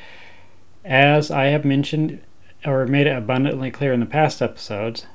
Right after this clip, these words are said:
that steel was not known or used by anyone anywhere in the Americas until after the European colonization. It also mentions in this book that they followed the law of Moses and had priests,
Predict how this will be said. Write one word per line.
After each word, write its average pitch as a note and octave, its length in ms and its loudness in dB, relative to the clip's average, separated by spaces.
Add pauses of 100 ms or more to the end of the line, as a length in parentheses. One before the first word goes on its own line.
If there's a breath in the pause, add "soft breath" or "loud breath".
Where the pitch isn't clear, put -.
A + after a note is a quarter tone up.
that - 160 -8
steel D3 280 2
was A#2 220 0
not B2 340 0
known A#2+ 460 -2
or A#2 240 -4
used A#2 380 -2
by A2 140 -4
anyone B2 420 0
anywhere A#2+ 340 -2
in A2+ 80 -2
the A2 60 -6
Americas A#2 500 -6
until A#2 460 -8
after A#2 400 -4
the A2 100 -6
European G#2+ 460 -6
colonization. G2+ 760 -8 (1800 soft breath)
It C#3+ 140 2
also G3+ 340 4
mentions B2+ 640 -2 (260 loud breath)
in A#2+ 580 2
this B2 200 -4
book A2 440 -4
that G#2+ 260 -6
they B2+ 160 -2
followed B2 400 2
the G#2+ 100 -4
law A2+ 160 0
of G#2 80 -6
Moses A#2+ 600 -4 (640 soft breath)
and B2 160 -2
had D3+ 240 2
priests, G#2 480 -8